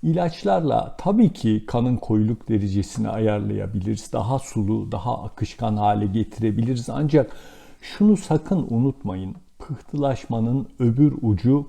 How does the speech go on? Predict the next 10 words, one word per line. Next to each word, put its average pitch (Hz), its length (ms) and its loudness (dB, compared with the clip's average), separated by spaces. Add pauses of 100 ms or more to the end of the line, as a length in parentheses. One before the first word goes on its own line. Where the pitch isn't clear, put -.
kolay 110 440 4
kanamadır. 95 760 -4
Kalp 185 320 4
krizi 110 440 4
veya 123 260 4
felç 127 380 0
geçirmemek 110 680 2
için 104 280 -2
aspirin 113 500 2
kullananlar, 98 760 -2